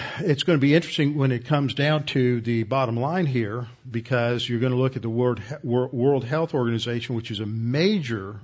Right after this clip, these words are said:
major organization. And what's going to kick in, a-, a-, as it did yesterday,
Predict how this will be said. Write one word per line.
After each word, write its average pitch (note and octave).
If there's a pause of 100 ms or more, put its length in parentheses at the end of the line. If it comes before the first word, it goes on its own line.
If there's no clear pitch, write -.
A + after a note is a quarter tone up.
major C#3
organization. B2+ (800)
And B2+
what's C3
going D#3+
to C3
kick -
in, D#3
a-, C3
a-, C3
as B2
it A2+
did A#2
yesterday, A#2